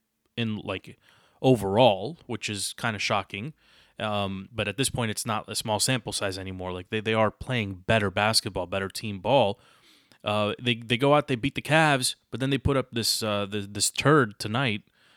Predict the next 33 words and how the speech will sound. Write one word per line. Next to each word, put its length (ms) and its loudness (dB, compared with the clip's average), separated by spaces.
against 440 -2
the, 300 -2
uh, 280 0
against 240 -4
the 80 -4
Hornets. 420 2
They 80 0
can't 200 0
beat 120 -4
the 80 0
Hornets. 340 2
They've 160 0
already 200 6
lost 260 2
twice. 280 2
This 100 -2
is 80 -6
the 100 -4
third 260 2
loss 300 4
on 80 -6
the 80 -4
season. 460 -2
Wizards 540 2
have 180 0
lost 320 2
three 480 4
to 100 -2
the, 280 -6
to 100 -6
the 160 -4
crappy 440 2
Hornets 560 0